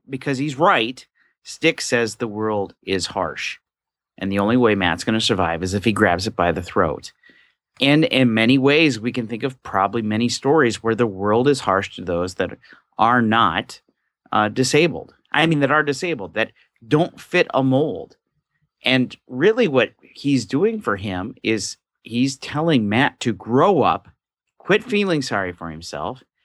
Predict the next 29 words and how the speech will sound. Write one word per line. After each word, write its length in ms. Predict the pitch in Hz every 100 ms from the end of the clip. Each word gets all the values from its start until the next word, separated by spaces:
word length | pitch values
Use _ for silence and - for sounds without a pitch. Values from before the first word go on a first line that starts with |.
| _ _
He 240 | - 175
saw 320 | 190 - 165 185
what 180 | 165
a 40 | 139
blue 200 | 117 117
sky 300 | - 95 85
was 220 | 80 82
like. 340 | 78 87 - - _
I 180 | 113 185
never 280 | 180 117 95
did. 400 | 87 78 87 131 _ _ _ _ -
This 300 | 135 139 135
world 240 | 139 147
is 140 | 135
going 260 | - 127 117
to 60 | 107
be 180 | 98
mean 380 | 87 107 151 185
and 280 | - 117 104
cruel, 520 | - 143 147 170 -
and 220 | - 110 104
you 120 | 143
need 260 | 151 127
to 80 | 110
start 460 | - - 110 95 - 110
dealing 400 | 104 143 156 127
with 160 | 113 -
it 180 | - -
now. 640 | 98 107 127 90 69 -